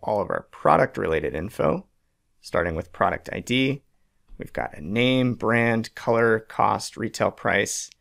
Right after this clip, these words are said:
and then some subcategory and category level information too, which we'll talk about in a little bit more detail later on. So let's remove those other columns. Now we have a product table.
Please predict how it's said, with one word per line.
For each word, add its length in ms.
and 140
then 100
some 180
subcategory 920
and 160
category 560
level 280
information 600
too, 340
which 200
we'll 80
talk 260
about 400
in 60
a 60
little 240
bit 200
more 140
detail 640
later 280
on. 180
So 140
let's 180
remove 320
those 280
other 180
columns. 600
Now 180
we 80
have 120
a 140
product 320
table. 460